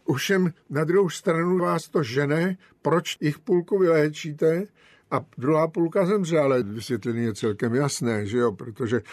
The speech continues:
přicházeli v různých stádiích toho onemocnění, to za prvé, a za druhé, každý z nás je jedinečný.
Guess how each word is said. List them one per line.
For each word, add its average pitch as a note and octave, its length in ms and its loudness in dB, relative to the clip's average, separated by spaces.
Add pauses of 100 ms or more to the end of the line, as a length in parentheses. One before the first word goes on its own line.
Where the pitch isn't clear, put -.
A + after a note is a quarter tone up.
(220)
přicházeli A#2+ 580 0
v A2+ 100 -2
různých A#2 360 -2
stádiích A#2 520 0
toho A#2+ 240 0
onemocnění, A#2 540 -4
to B2 140 -2
za A2+ 120 0
prvé, A#2+ 300 2
a A#2 100 -2
za A2+ 140 0
druhé, B2 260 2
každý B2 380 0
z A2 60 -2
nás A#2 280 0
je C3 80 4
jedinečný. B2+ 720 0